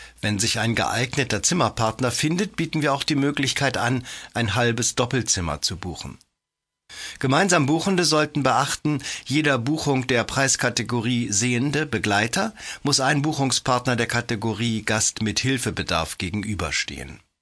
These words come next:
Wichtiger Hinweis, eins zu eins Begleitung. Bei unseren Fernreisen können wir als kleines Unternehmen das finanzielle Risiko von fehlenden sehenden Gästen nicht eingehen.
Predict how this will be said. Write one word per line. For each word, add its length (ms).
Wichtiger 460
Hinweis, 640
eins 460
zu 160
eins 300
Begleitung. 640
Bei 80
unseren 320
Fernreisen 800
können 320
wir 120
als 300
kleines 400
Unternehmen 640
das 160
finanzielle 640
Risiko 460
von 240
fehlenden 560
sehenden 480
Gästen 440
nicht 280
eingehen. 640